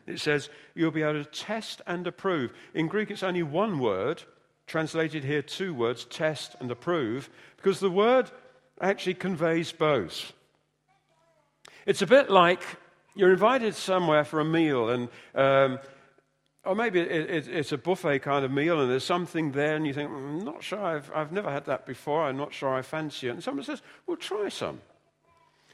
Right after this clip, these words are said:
So rather nervously, tentatively, you put a little spoon in and think, "Hmm, yeah, it's good.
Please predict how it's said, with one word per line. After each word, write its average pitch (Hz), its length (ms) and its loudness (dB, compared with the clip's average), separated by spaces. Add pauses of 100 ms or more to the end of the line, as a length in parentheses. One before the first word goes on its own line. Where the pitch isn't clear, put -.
So 127 180 -4
rather 143 340 0
nervously, 175 640 0
tentatively, 143 600 -4
you 151 160 -2
put 165 200 -10
a 165 80 -4
little 160 140 -8
spoon 151 460 -4
in 165 160 -4
and 120 220 -6 (960)
think, - 200 -10 (400)
"Hmm, 104 460 -8 (580)
yeah, 104 300 -4 (1160)
it's - 200 -4
good. 240 340 0